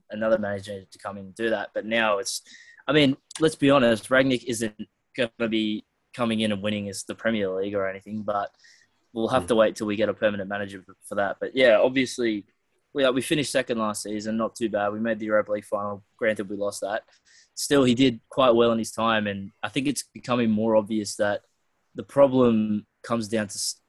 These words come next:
Speaker 1: a lot of the players' mentality in, at the club. A lot of them are, are on the massive, the massive dollars, and it doesn't look like they're willing to play for the badge. Uh, you know, you got Phil Jones who comes in, in the game this morning, and he looked like he was playing for the badge a hundred percent.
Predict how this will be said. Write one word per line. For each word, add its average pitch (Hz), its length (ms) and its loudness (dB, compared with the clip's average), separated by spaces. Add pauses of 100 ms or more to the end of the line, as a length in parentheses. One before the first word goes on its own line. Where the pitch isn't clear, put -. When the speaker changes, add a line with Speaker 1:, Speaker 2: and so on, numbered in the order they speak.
Speaker 1:
a 107 80 -2
lot 117 200 4
of 113 80 2
the 107 80 -2
players' 110 420 0
mentality 104 520 -2
in, 101 180 -12
at 107 120 -8
the - 80 -18
club. 107 280 -4 (240)
A 110 60 0
lot 113 140 6
of 113 100 6
them 104 360 0 (720)
are, 113 120 2
are 113 240 8
on 107 120 8
the 107 80 2
massive, 107 420 -2 (180)
the 113 80 -2
massive 110 360 -2
dollars, 107 300 2
and 104 60 -4
it 104 80 -8
doesn't 120 260 -2
look 110 180 -4
like 104 300 0 (440)
they're 107 160 0
willing 110 320 -2
to 104 100 -12
play 98 520 -4 (120)
for - 80 -18
the 101 80 -10
badge. 101 560 -8 (280)
Uh, 98 360 -2
you 107 80 -8
know, 104 200 -8
you 104 140 -6
got 117 160 0
Phil 120 180 0
Jones 110 280 2
who 107 60 -12
comes 107 280 -6
in, 104 360 -8
in 117 120 -14
the 104 80 -14
game 107 220 -4
this 107 200 -12
morning, 104 420 -10 (140)
and 104 260 -8 (160)
he 113 140 -4
looked 110 220 -6
like 104 240 -2
he 107 120 -10
was 98 100 -16
playing 104 260 -6
for - 80 -20
the 98 80 -20
badge 101 220 -8
a 101 60 -10
hundred 101 200 -16
percent. 113 360 -6